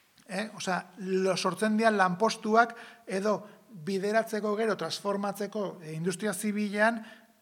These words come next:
igual ez dirala hainbeste, eta, eta orduan, bueno, egin behar duguna da azkenean sustatu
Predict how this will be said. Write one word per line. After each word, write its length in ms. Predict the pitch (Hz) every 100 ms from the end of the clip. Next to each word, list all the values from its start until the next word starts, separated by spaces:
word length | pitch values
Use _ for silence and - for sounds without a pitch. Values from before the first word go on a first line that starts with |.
| -
igual 240 | 185 185 196
ez 140 | 180
dirala 300 | 208 190 175 175
hainbeste, 460 | 175 208 - 269 277 156
eta, 220 | - 151 143 147 - -
eta 240 | 180 160
orduan, 240 | 160 190
bueno, 200 | 170 139 143 - -
egin 280 | - 180 220
behar 180 | 233 220
duguna 240 | 226 226
da 60 | 220
azkenean 480 | 220 226 226 247 240
sustatu 580 | 202 175 214 202 269